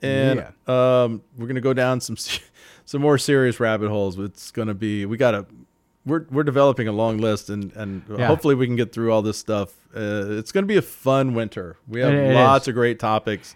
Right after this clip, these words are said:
Speaker 2: And send us more emails about, uh, stuff you want. I mean, some of the stuff that we've been getting in the emails is just, yeah.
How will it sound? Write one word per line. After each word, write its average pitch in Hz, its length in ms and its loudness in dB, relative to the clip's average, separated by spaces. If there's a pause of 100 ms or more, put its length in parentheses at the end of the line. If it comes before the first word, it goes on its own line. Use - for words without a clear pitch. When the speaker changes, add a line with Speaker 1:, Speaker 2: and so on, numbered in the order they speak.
Speaker 2:
And 131 120 0
send 156 220 4
us 147 160 0
more 139 260 4
emails 135 420 2
about, 123 240 0
uh, 123 180 -4
stuff 131 320 -2
you 123 100 0
want. 131 240 2
I 123 100 -2
mean, 113 280 0
some 127 220 0
of 127 60 2
the 117 60 0
stuff 120 220 -2
that 117 120 -4
we've 113 140 -2
been 113 140 -4
getting 123 240 -4
in 117 80 -4
the 117 180 -2
emails 123 340 0
is 95 100 -12
just, 107 280 -4
yeah. 101 260 -4